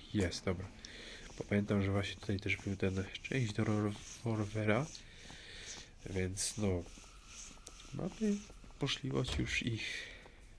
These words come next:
koszenia. Tu jest już buteleczkę. Miejmy pewność, że ich tam nie będzie na dole.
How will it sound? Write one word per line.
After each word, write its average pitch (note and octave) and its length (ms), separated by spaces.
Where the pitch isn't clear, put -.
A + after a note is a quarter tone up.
koszenia. G#2 520
Tu - 140
jest G2 200
już - 280
buteleczkę. B2 640
Miejmy A2+ 300
pewność, A2 440
że F#2 140
ich - 100
tam - 160
nie B2 60
będzie C3+ 400
na C3 120
dole. C#3 420